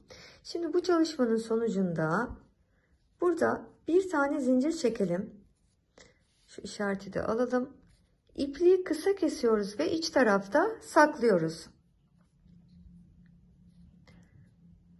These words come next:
Şimdi böylece birinci bacağı hazırlamış oluyoruz arkadaşlar.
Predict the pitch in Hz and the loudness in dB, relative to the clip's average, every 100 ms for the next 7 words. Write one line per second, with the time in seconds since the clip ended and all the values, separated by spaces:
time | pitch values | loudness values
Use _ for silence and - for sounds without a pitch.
0 | _ _ - - 359 294 269 381 466 359 | _ _ -12 -8 -6 -4 0 4 4 4
1 | 269 302 262 285 320 381 262 185 202 247 | 4 2 2 0 2 2 2 4 2 2
2 | 277 285 208 185 240 - 220 254 240 185 | 2 2 2 2 -2 0 2 4 4 2
3 | 165 165 165 165 - 269 | -2 -2 -2 -2 -2 -2